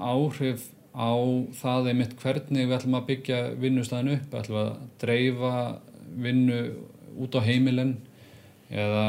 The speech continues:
eða verður þetta með fyrri hætti eins og það var, eh, meira? Maður veit það ekkert alveg, en auðvitað, þú veist, þetta tókst í ákveðinn tíma að, að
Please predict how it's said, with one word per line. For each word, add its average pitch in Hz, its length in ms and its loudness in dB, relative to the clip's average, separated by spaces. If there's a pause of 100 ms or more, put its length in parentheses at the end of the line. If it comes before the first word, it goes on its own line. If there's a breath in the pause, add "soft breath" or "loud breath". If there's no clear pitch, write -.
eða 113 260 4
verður 117 320 4
þetta 117 220 2 (540)
með 117 380 0 (200)
fyrri 120 420 2
hætti 120 380 -2
eins 120 120 0
og 117 100 2
það 117 140 2
var, 117 420 0 (400)
eh, 110 400 -6 (160)
meira? 120 340 -2 (1040)
Maður 131 320 4
veit 147 240 6
það 123 140 4
ekkert 110 180 0
alveg, 110 220 -2
en 117 200 2
auðvitað, 120 540 0 (1080 loud breath)
þú - 140 -4
veist, 110 160 -2
þetta 123 300 2
tókst 160 520 0
í 151 120 2 (120)
ákveðinn 151 460 2
tíma 123 360 2
að, 127 360 -4
að 127 240 -2